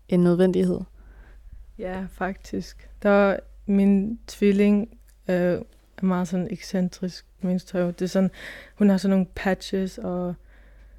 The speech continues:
Speaker 2: og alt muligt. Og der var så en mand, der kom og så sagde, du ved, at det ikke er rigtigt, det de går med. Og så kom de virkelig tæt på min tvilling, du ved, og min tvilling,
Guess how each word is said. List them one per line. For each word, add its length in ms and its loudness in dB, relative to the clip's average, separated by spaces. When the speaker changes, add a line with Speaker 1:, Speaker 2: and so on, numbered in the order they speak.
Speaker 2:
og 340 -2
alt 240 0
muligt. 460 -2
Og 400 -2
der 80 0
var 100 4
så 140 -2
en 200 2
mand, 260 0
der 80 -6
kom 480 -6
og 120 -6
så 120 -6
sagde, 500 -4
du 60 -6
ved, 220 -6
at 100 -8
det 60 2
ikke 260 2
er 80 -2
rigtigt, 540 -4
det 120 -6
de 80 -6
går 220 0
med. 300 -2
Og 60 -6
så 100 -2
kom 220 0
de 100 -2
virkelig 360 0
tæt 220 -8
på 260 -8
min 180 0
tvilling, 680 -4
du 60 -6
ved, 100 -4
og 120 -2
min 140 0
tvilling, 460 -4